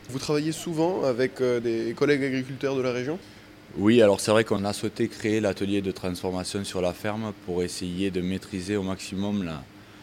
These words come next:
Speaker 2: le processus de fabrication. Donc on cultive l'ail sur la ferme, euh, l'ail blanc, on le transforme sur la ferme, on le stocke sur la ferme par l'intermédiaire de chambres froides aussi, pour pouvoir faire des fournées d'ail noir régulières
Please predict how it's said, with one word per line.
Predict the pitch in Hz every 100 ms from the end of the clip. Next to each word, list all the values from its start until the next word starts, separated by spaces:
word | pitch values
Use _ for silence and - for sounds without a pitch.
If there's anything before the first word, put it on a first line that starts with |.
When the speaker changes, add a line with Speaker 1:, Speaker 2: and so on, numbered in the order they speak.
| - - 85
Speaker 2:
le | 90
processus | - 92 95 - 95
de | 90
fabrication. | - 85 87 85 - 98 104 123 - 78
Donc | 80
on | 85
cultive | 82 85 - 101 92
l'ail | 92 95 90
sur | - 85
la | 80
ferme, | - 107 113 120 135 - - - - - - - - -
euh, | 87 85
l'ail | 85 85
blanc, | 87 98 110 120 95
on | 90 92
le | 95 92 90 87 87 85 82 80 78 78
transforme | - 92 90 - 92 92 87
sur | 90
la | 85 82
ferme, | 98 101
on | 90
le | 87
stocke | 78 - 107 95
sur | 92
la | 90
ferme | - 98 90
par | 80 82
l'intermédiaire | 82 82 85 85
de | 80
chambres | - 85 85
froides | - 92
aussi, | 85 - 107
pour | - 85
pouvoir | 85 85
faire | 95 87
des | 85
fournées | 82 - 85 90
d'ail | 85 85
noir | 87 92
régulières | 85 85 85 92 90 82